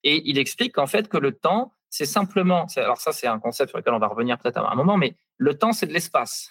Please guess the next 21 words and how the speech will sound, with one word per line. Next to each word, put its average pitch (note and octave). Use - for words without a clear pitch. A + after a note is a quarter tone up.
<laughs> -
C'est-à-dire, C3+
il C3+
y B2+
a, A2+
il A2
y B2+
a A#2
un B2
espace-temps D3
ou D#3
un A#2+
temps-espace, D#3
c'est-à-dire C3+
qu'en B2
fait, G#3+
le D3
temps, F#3+
qu'est-ce E3
que D3
c'est ? F#3+